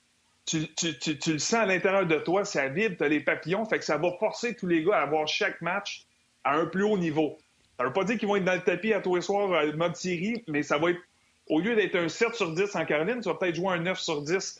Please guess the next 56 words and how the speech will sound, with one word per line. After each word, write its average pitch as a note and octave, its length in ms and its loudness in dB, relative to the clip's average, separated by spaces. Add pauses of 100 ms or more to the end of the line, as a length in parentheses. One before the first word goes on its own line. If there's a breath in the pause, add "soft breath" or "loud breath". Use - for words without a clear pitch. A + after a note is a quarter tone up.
(300 loud breath)
avant, C#3 280 2
à E3 120 2
Winnipeg D#3+ 600 0
ou D3 120 0
à, C#3+ 60 2
à C3 380 2
Vancouver D#3 560 -2
ou C#3+ 80 0
à C#3 60 0
Edmonton. C#3 440 -2
Fait C#3 120 -2
que - 60 -8
ça, A3+ 120 0 (120)
pour D#3 160 0
moi, F3+ 160 0
ça E3+ 120 -2
risque E3 240 2
d'être C#3 260 0
très, G3 220 0
ça D#3 100 -4
va - 60 -6
faire F3 140 0
du D3 80 -2
hockey D3+ 320 0
très E3 300 -2
intéressant, C#3+ 520 -2 (720)
mais C#3+ 80 0
ça D3+ 120 2
va D#3+ 60 2
être E3 120 2
aussi F#3 300 -2
très E3+ 360 2
épuisant. C#3+ 440 -2 (100)
Là, C3 120 -2
des C3+ 220 0
matchs D#3 240 -2
sur D#3+ 80 0
la D3 100 4
route, C#3+ 240 0
deux, D#3 160 0
des C#3+ 160 0
matchs, D3+ 220 -2
deux D3+ 180 0
matchs D#3 220 -2
en D3+ 100 0
deux D3 180 0
soirs, C#3 280 0
trois D3+ 320 0
en C3 40 -4
quatre, F3 300 -2
de C#3 120 0
jouer D#3 180 0
dans D#3+ 140 0
des C#3 140 2
modes D3+ 240 -2
de C#3+ 80 2